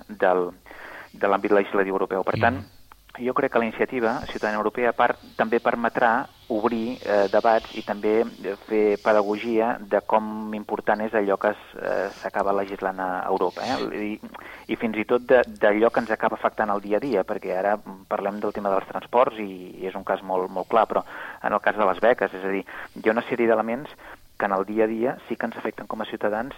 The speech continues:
Speaker 1: i que provenen de l'àmbit legislatiu europeu. I per tant això està bé que, que la ciutadania en sigui conscient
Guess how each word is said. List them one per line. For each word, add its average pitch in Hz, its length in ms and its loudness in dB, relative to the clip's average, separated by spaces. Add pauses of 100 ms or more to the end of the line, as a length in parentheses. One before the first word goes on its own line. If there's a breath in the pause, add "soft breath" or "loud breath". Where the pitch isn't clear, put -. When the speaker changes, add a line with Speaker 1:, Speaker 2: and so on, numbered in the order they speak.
(140)
Speaker 1:
i 127 80 -2
que - 120 -2
provenen 101 460 -2
de 117 80 2
l'àmbit 98 320 2
legislatiu 98 400 -4
europeu. 92 300 -8
I 98 60 -10
per 110 120 -2
tant 120 140 0
això 123 120 -4
està - 180 -4
bé 110 120 0
que, 120 160 -2 (540 loud breath)
que 113 80 0
la 104 100 -2
ciutadania 110 440 -6
en 107 120 -12
sigui 107 140 4
conscient 127 500 -6